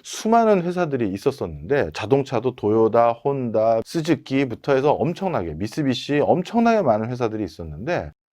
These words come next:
이 회사들이 이미 세계 시장을 어느 정도 꽉 잡고 있는데 자, 그런데 회사라는 것은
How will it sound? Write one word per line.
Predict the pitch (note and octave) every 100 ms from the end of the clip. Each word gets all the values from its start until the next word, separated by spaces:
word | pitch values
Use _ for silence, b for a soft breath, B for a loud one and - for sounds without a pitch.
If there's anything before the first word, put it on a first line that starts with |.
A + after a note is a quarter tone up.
| -
이 | G#3+
회사들이 | A3 A#3 A3+ D#3 C3 D3+ E2 _ _
이미 | D3+ G3+ B3 D#3+ D#3+ A2 - B
세계 | - A3+ A#3 A#3
시장을 | F#3+ F#3 F#3
어느 | C#3+ A#2
정도 | C#3+ D3
꽉 | G#3 A#3
잡고 | - A2+ - D3+
있는데 | F#2+ E2 C#3+ C3 D2+ _ _
자, | - A#2+ F#2+ D2+ -
그런데 | E3 D3 G#2 F#2 D2 _ _ A3+
회사라는 | A3+ A#3 A#3 F#3+ C#3
것은 | F#2 - C#3+ F2+